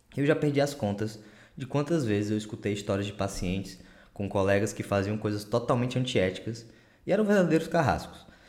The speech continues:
Claro que cada paciente se dá melhor com o estilo,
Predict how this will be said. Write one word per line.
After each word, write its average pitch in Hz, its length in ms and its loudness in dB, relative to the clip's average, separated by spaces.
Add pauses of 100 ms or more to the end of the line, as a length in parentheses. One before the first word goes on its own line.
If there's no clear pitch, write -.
(160)
Claro 254 180 6
que 254 120 0
cada 185 200 4
paciente 151 640 -2
se - 100 -12
dá 185 120 4
melhor 160 260 4
com 175 80 2
o 175 40 6
estilo, 127 440 2